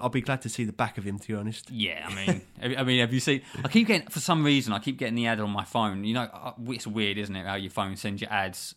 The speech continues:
Speaker 2: Um, but I keep getting those adverts for. Have you seen that Southgate play or musical?
Speaker 1: No.
Speaker 2: Have
Speaker 1: No,
Speaker 2: you not seen
Speaker 1: no,
Speaker 2: it?
Speaker 1: not
Speaker 2: Oh,
Speaker 1: seen that,
Speaker 2: mate,
Speaker 1: no.
Speaker 2: it looks atrocious. It's, um,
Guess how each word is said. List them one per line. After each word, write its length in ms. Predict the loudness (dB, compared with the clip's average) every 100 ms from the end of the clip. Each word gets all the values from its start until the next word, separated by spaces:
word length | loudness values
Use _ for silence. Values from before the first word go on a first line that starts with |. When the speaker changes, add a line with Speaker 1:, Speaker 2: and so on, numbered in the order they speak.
| -8
Speaker 2:
Um, 520 | -6 -4 -6 -8 -14 _ -20 -4
but 240 | -2 0
I 80 | -2
keep 180 | -6 -8
getting 240 | -6 -2
those 280 | 0 0 0
adverts 440 | -4 -2 0 -2 -2
for. 340 | 0 2 0
Have 380 | -2 -18 _ -12
you 40 | -4
seen 140 | -2
that 120 | -2
Southgate 680 | -2 -2 -2 -2 0 2 0 -4 _ _ _ -10
play 380 | -2 0 0
or 100 | 0
musical? 680 | 2 4 2 0 -4 -6 -8 -12 _
Speaker 1:
No. 160 | 2 2
Speaker 2:
Have 120 | 0 -6 _ -6
Speaker 1:
No, 180 | 4 10
Speaker 2:
you 60 |
not 160 | 10 8
seen 140 | 10
Speaker 1:
no, 80 | 10
Speaker 2:
it? 60 | 12
Speaker 1:
not 340 | 10 10 8
Speaker 2:
Oh, 80 | 8
Speaker 1:
seen 180 | 6 6
that, 240 | 6 6
Speaker 2:
mate, 140 | 6
Speaker 1:
no. 120 | 6 6
Speaker 2:
it 80 |
looks 280 | 2 -2 -6
atrocious. 600 | -10 -10 -2 0 0 -4
It's, 240 | -8 -8 -2
um, 400 | 2 4 2